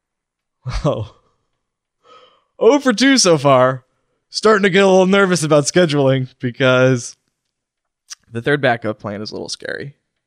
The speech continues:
Because it, uh, it involves <laughs> calling the place where I used to work as a teenager. Me, Franklin. Um, and <laughs> doing this with them.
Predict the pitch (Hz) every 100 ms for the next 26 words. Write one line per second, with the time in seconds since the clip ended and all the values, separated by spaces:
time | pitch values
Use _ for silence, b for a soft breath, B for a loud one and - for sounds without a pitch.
0 | _ _ _ _ _ _ _ _ - 127
1 | 123 123 120 123 120 120 117 117 117 117
2 | 117 117 - 120 117 113 139 151 151 135
3 | - 143 131 139 135 127 120 120 127 127
4 | 120 120 120 - 110 98 104 104 - 113
5 | - 50 - - _ _ _ _ _ _
6 | _ _ _ _ _ _ - 113 123 85
7 | - 104 - 64 52 _ _ _ _ _
8 | _ _ _ _ _ _ _ _ 107 107
9 | 104 110 107 110 107 110 101 b b _
10 | _ _ _ _ _ _ _ _ _ _
11 | _ - 113 123 135 165 135 131 123 -
12 | 120 113 - - -